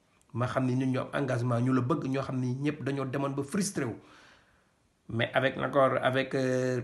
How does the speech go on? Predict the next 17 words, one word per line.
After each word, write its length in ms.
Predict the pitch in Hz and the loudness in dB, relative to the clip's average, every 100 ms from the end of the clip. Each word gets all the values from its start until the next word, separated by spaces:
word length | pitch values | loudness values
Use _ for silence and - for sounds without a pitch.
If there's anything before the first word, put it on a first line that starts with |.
| - | 0
travail 380 | 135 127 123 113 | 4 4 4 0
bu 100 | 123 | -2
ci 100 | 123 | -2
notre 220 | 123 123 120 | -2 -2 -6
présidente 460 | - 120 117 113 | -2 0 0 0
madame 260 | 113 113 113 | -2 -2 -2
Suzanne 320 | - 120 117 | -4 0 0
Ndiaye 200 | 113 110 | 0 -2
def 80 | 113 | 0
ak 100 | 131 | 0
ñeneen 340 | 127 160 170 165 | 2 4 4 2
ay 120 | 147 | -2
collaborateurs 560 | 143 131 123 117 113 110 | 0 0 0 -2 -2 -4
am, 100 | 110 | -2
ñu 80 | 117 | -2
fexe 240 | 117 131 | -4 -6
ba 140 | 123 | -6